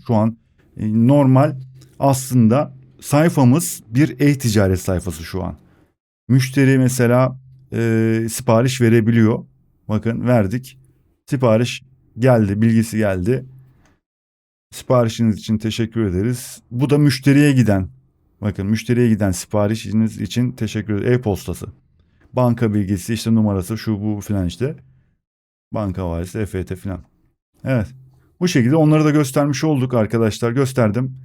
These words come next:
Bunlarla ilgili çalışmalarımız olacak.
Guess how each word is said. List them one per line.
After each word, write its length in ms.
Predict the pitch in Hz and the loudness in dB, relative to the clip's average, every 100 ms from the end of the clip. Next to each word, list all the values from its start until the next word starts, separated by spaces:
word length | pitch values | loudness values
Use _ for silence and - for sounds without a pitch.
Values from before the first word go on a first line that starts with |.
| - _ _ _ _ - | -20 _ _ _ _ -4
Bunlarla 420 | 156 151 147 151 | 2 4 4 4
ilgili 400 | 147 127 143 156 | 4 4 4 2
çalışmalarımız 720 | 135 135 131 131 127 139 151 | 2 2 2 2 2 2 0
olacak. 600 | 117 123 123 110 110 90 | 0 2 2 2 0 -4